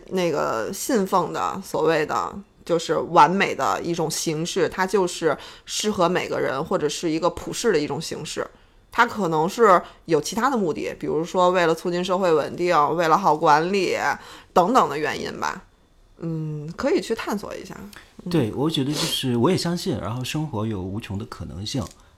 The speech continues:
Speaker 2: 呃，但另外一个方面的话，我也相信传统有它的合理性。这个问题我们可以继续思考。
Speaker 1: 好的，好的，好的。你看你总是这么批判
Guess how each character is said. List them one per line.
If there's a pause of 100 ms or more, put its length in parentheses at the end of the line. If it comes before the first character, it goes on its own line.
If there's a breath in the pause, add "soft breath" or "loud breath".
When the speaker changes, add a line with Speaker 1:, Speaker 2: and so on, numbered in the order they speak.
(120 soft breath)
Speaker 2:
呃，
但
另
外
一
个
方
面
的
话，
我
也
相
信
传
统
有
它
的
合
理
性。 (480 loud breath)
这
个
问
题
我
们
可
以
继
续
思
考。 (340)
Speaker 1:
好
的，
好
的，
好
的。
你
看
你
总
是
这
么 (400 loud breath)
批
判